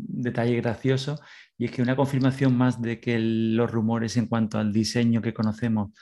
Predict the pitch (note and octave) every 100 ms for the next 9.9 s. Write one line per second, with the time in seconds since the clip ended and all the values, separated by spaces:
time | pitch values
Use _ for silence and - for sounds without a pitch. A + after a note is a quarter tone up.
0 | - - _ _ A2 A2 A#2+ A#2 B2 A#2+
1 | A2 - B2+ C3 D3+ D#3 - - - _
2 | _ _ _ _ _ C#3+ - C3+ B2+ C3+
3 | C#3+ D3 C#3+ C#3 C#3+ C3 C3 C3 C3 C3
4 | - - C3 B2+ - B2+ A#2+ - - C#3
5 | F3 - - - - _ A2+ G#2+ A#2 B2
6 | B2 B2 - A#2+ G#2+ B2+ B2+ A2+ A#2+ -
7 | E3 - F#3 A3 - _ - G#2+ - A2+
8 | A#2+ A#2 A2+ C#3+ D3 G3+ - - - _
9 | _ _ _ _ B2 A#2 G#2+ - -